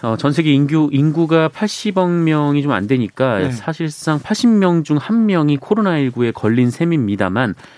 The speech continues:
Speaker 1: 집계되지 않은 감염자까지 포함하면 훨씬
Speaker 2: 그렇-,
Speaker 1: 많을 것으로 예상이
Speaker 2: 그렇죠.
Speaker 1: 되고 있습니다.
Speaker 2: 예.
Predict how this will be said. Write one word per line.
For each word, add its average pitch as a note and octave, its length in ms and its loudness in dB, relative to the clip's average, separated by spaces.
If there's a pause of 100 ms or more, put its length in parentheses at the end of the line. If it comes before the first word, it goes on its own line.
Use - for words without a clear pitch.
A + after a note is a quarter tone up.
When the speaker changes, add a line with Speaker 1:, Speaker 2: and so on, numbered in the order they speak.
(160)
Speaker 1:
집계되지 E3+ 520 0
않은 B2 180 0
감염자까지 C3+ 560 -2
포함하면 C#3 640 -2
훨씬 - 320 -4
Speaker 2:
그렇-, G2+ 120 0
Speaker 1:
많을 G#2 200 0
것으로 C#3+ 260 -2
예상이 F#2 200 -2
Speaker 2:
그렇죠. C3 140 -4
Speaker 1:
되고 G2+ 120 -2
있습니다. E2 420 -6
Speaker 2:
예. C#3 300 -6